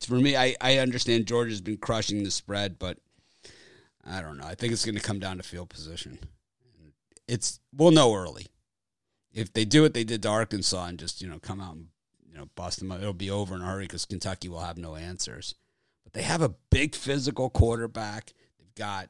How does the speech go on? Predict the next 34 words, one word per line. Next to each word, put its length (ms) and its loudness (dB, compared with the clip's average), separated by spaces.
um, 540 -14
you 100 -12
know, 160 -12
two 360 4
good 320 -2
running 300 -8
backs. 500 -8
I 100 -18
don't 160 -20
know. 160 -20
To 120 -10
me, 220 -4
it's, 340 -8
it's, 400 -10
it's, 340 -10
it's 200 -10
a 40 -12
pass, 560 -2
but, 240 -12
uh, 240 -8
I, 160 -10
I 120 -8
see 340 -2
it. 140 -16
What 120 4
else, 320 4
what 160 0
else 180 2
do 60 0
you 40 2
have 160 -2
for 180 -8
us, 140 -6
Al? 260 -6